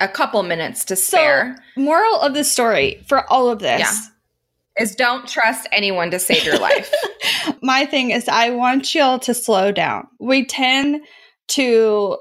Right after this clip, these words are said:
Speaker 2: jump to conclusions with people. We tend to only be concerned with our own crap. And if we just took some time and, like, rolled through life a little more easygoing,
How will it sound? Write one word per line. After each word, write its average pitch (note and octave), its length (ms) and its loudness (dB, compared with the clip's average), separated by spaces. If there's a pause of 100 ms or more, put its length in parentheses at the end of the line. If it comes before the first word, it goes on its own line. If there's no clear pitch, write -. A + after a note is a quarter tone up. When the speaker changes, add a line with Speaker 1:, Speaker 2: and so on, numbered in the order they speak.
Speaker 2:
jump B3 280 2
to C4 80 -2
conclusions C4+ 760 2
with B3+ 160 -2
people. A3+ 560 2
We G#3+ 140 4
tend A#3 440 0
to G#3+ 300 2 (220)
only B3 380 4
be A#3+ 180 0
concerned G#3+ 640 2
with G#3 180 0
our F3 260 0
own A3+ 380 0 (160)
crap. - 460 -4 (1080)
And C4 140 0
if C4+ 140 2
we B3 120 0
just D#4 320 0
took C#4 240 2
some F4 240 0
time G3 680 0 (720)
and, A#3 320 0 (320)
like, F#3+ 480 -2
rolled G#3 380 2
through F4 140 0
life D#4 340 0
a A3 40 0
little G#3+ 280 2
more D4+ 240 4
easygoing, C#4 1080 0